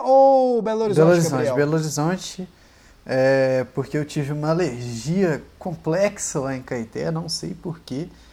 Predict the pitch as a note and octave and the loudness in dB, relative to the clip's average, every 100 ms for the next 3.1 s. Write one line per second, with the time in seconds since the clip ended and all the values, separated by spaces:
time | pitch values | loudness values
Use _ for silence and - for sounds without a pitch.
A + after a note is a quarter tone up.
0 | - _ - E3 F#3+ F#3+ G3 G3 - G3 | -20 _ -4 0 2 2 2 0 0 2
1 | G3 G3 G3 G3+ G3 G#3+ E3+ C#3 C#3+ C#3 | 2 2 -4 0 0 0 -4 -4 -4 -4
2 | C#3 C#3+ D#3 D#3+ E3+ F3 F3+ E3+ D#3 E3 | -4 -2 -2 -4 -4 -4 -8 -10 -8 -8